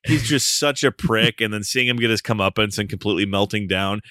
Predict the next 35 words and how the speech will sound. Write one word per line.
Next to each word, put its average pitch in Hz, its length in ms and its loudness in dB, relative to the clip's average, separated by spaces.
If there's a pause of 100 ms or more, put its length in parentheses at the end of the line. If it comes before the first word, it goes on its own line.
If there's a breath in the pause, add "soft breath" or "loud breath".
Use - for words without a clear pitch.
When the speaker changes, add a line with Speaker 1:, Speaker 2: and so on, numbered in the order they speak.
(100)
Speaker 1:
like, 117 160 0
when 127 80 2
he's 117 120 0
trying 131 220 0
to 110 60 -2
fight 104 300 -2
that 117 160 0
guy 117 200 2
while 110 140 2
he's 98 120 0
covered 104 320 0
in 98 120 -4
paint, 101 400 0
it's 101 160 -4
so 101 260 0
funny. 87 460 -4 (160)
I 117 80 -2
mean, 107 180 -2
I'm 107 100 -4
not 107 220 -2
telling 101 240 0
tales 95 320 0
at - 80 -2
recess 90 440 -2
here. 95 140 0
Ben 95 200 0
Affleck's 95 420 0
a 95 60 -4
great 92 240 0
actor, 90 400 -2
but 90 180 -4 (260 loud breath)
in 117 140 0
this 135 220 0
in 120 100 0
particular, 104 640 0